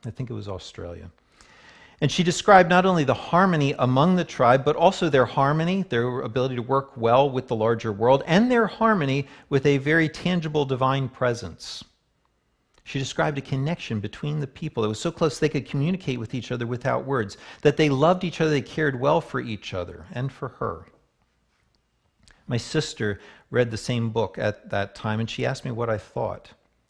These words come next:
I said something along the lines of, "It's really wonderful,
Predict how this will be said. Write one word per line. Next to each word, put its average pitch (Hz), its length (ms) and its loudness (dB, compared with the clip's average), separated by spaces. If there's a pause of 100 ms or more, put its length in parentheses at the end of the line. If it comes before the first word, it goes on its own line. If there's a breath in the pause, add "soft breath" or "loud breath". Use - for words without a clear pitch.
(580)
I 131 60 -8
said 156 240 -2
something 180 340 -2
along 127 360 0
the 123 100 -2
lines 120 480 -2
of, 107 320 0 (400 loud breath)
"It's - 240 -6
really 156 340 -6
wonderful, 113 720 -10